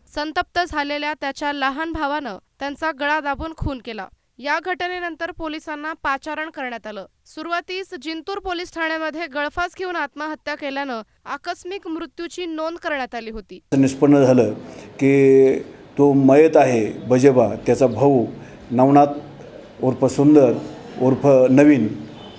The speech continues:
Speaker 2: यांनी त्याला, अ, साकळदांडाने बांधून, अ, त्याला फाशी दिलेली आहे हे निष्पन्न झालं आणि म्हणून आम्ही त्याच्याविरुद्ध, अ, तीनशे दोन, अ, तीनशे बेचाळीस अन्वये गुन्हा दाखल केला आणि त्याला ह्या गुन्ह्यामध्ये अटक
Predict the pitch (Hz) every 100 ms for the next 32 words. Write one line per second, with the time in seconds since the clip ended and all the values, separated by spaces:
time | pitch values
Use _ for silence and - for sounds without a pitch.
0 | 120 131 147 151 147 147 143 135 139 120
1 | 123 - - - - - 127 127 123 120
2 | 117 113 - 135 147 143 143 143 143 139
3 | 139 143 117 110 - - - - 123 123
4 | 120 131 135 123 131 147 127 131 135 123
5 | 110 110 117 127 - 147 143 131 110 104
6 | 113 117 123 127 131 131 127 127 131 127
7 | 123 120 107 - - - - 120 123 139
8 | 131 131 135 135 117 - - - - -
9 | - 120 117 117 117 127 120 123 131 131
10 | 131 123 113 - - - - 123 123 127
11 | 123 131 131 123 127 131 110 101 - 117
12 | 113 123 120 123 123 120 120 117 123 120
13 | 117 117 110